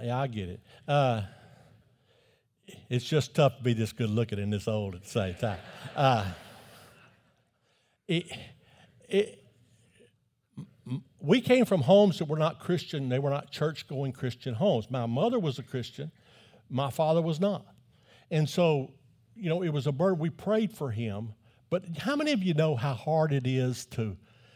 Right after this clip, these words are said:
to talk to somebody s-, very close to you about Christ? That's difficult, isn't it? We don't want to, especially a child and a, and a father, we, you know, we don't want to interfere, you know, think we're, we're being a smart aleck or we're, we're,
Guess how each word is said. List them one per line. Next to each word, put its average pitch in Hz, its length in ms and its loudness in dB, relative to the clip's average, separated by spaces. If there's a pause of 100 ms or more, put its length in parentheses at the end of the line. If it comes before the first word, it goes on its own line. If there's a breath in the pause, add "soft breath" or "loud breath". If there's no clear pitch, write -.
(160 soft breath)
to 120 300 -4 (800 soft breath)
talk 175 320 6
to 160 80 -2
somebody 143 560 0
s-, - 140 -8
very 131 320 -4
close - 500 -6
to 147 140 -4
you 135 220 -4
about 120 260 -8
Christ? 120 480 -10
That's 175 200 -4
difficult, 180 600 -2
isn't 139 240 -2
it? 220 120 -2 (560 soft breath)
We 233 140 -2
don't 240 220 2
want 147 260 0
to, 107 220 -2 (360 soft breath)
especially 233 440 0
a 123 40 -2
child 151 360 0
and 117 160 -6
a, - 20 -12
and 117 160 -6
a 110 40 -8
father, 175 340 -2
we, 156 120 -6
you 190 40 -2
know, 202 80 0
we 233 100 -2
don't 247 140 0
want 156 220 -2
to - 140 -12
interfere, 123 440 -6
you 196 240 -6
know, 135 160 -8 (100)
think 151 240 -4
we're, 120 140 -8
we're 117 240 -6 (1200 soft breath)
being 120 240 0
a 101 40 0
smart 135 380 -2
aleck 135 440 0
or 95 160 -10
we're, 95 180 -10
we're, 101 220 -12